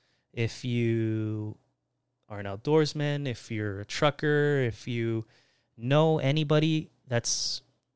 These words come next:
sympathetic to that, those ideas, Second Amendment,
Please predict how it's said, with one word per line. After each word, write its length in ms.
sympathetic 640
to 120
that, 280
those 200
ideas, 600
Second 400
Amendment, 600